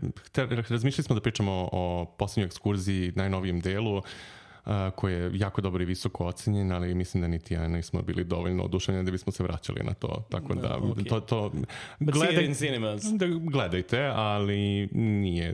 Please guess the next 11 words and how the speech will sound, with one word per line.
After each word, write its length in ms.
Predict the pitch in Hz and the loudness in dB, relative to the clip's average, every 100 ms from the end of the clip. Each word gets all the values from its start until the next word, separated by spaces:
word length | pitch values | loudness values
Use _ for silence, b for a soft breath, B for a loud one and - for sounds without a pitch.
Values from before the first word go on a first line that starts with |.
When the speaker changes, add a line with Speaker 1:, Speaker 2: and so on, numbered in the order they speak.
| 90 | 0
Speaker 1:
nas 520 | 95 98 107 113 107 | 0 2 2 0 2
nije 140 | 113 98 | 2 2
oduševio, 520 | 92 - 104 113 104 - | 0 0 0 0 0 0
mnogi 460 | 104 95 90 82 | 0 2 2 0
druge 220 | 85 85 85 | -2 0 0
jeste, 400 | 98 123 - 135 | 0 -2 -2 -2
ali 260 | 131 131 | 0 -2
to 200 | - 127 | 0 2
je 60 | 104 | 2
što 200 | - - - | 0 -4 -4
je. 180 | 117 | -6